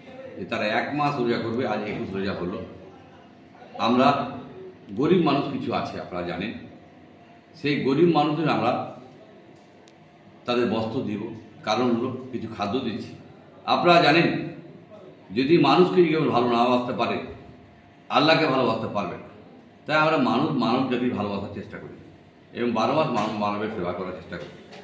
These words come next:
তাই তার ব্যতিক্রম নয়। পঞ্চাশ থেকে পঞ্চান্ন হাজার শাড়ি লুঙ্গি এবং তেল প্রায় বিশ হাজার, আটা প্রায়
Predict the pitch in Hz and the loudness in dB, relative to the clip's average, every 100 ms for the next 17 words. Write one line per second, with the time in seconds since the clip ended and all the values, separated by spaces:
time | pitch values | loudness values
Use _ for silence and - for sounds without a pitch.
0 | - - - 131 139 151 139 120 123 160 | -20 -20 -4 2 2 4 2 2 -2 0
1 | 165 143 113 87 - - - - - - | 2 4 2 0 -6 -14 -20 -20 -20 -4
2 | 127 139 156 - 139 131 127 139 135 127 | 0 2 0 -2 -2 0 0 2 2 2
3 | 135 123 - - - - - - - - | 2 0 -4 -10 -18 -20 -20 -20 -20 -18
4 | - - - 120 131 139 156 165 165 - | -18 -18 0 2 4 4 4 2 0 -2
5 | - - - - - - 143 175 160 - | -8 -16 -20 -20 -20 -2 4 6 6 4
6 | - - - - - - - - - - | -4 -10 -16 -20 -20 -20 -20 -20 -20 -20
7 | - - - - 143 160 - 135 131 117 | -20 -12 -8 0 2 4 2 2 4 2
8 | 101 110 156 - - - - - - - | -2 0 2 2 -4 -12 -18 -16 -12 -10
9 | - - - - - - - - 127 147 | -10 -14 -16 -18 -18 -18 -14 0 2 4
10 | 156 135 135 | 2 0 0